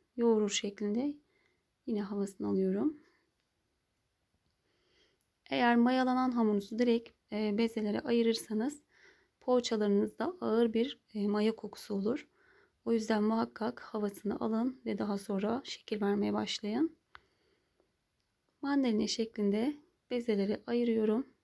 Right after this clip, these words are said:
Elimle yuvarlayıp tezgaha alacağım.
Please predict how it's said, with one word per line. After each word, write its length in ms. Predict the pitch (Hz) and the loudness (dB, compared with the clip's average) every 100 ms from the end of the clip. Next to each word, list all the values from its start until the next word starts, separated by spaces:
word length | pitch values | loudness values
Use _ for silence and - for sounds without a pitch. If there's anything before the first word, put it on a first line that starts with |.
| _ _ _ _ _ _ _ _ _ | _ _ _ _ _ _ _ _ _
Elimle 320 | 254 233 208 | 0 2 2
yuvarlayıp 720 | 208 226 214 208 202 208 247 | 0 0 0 0 0 -2 -4
tezgaha 480 | - 226 214 - 196 | -6 -8 -8 -12 -6
alacağım. 560 | 233 214 214 220 226 | -2 -2 -2 -2 -2